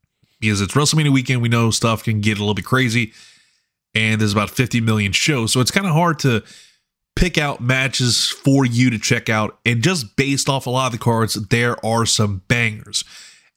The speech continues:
And I'll give you one match from each of these shows I'd recommend you go check out.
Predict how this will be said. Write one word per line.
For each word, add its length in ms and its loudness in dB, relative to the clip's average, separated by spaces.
And 140 2
I'll 80 0
give 420 0
you 480 4
one 480 2
match 360 0
from 260 -6
each 240 0
of 80 -2
these 140 2
shows 560 2
I'd 180 0
recommend 460 0
you 160 2
go 240 0
check 280 -2
out. 300 0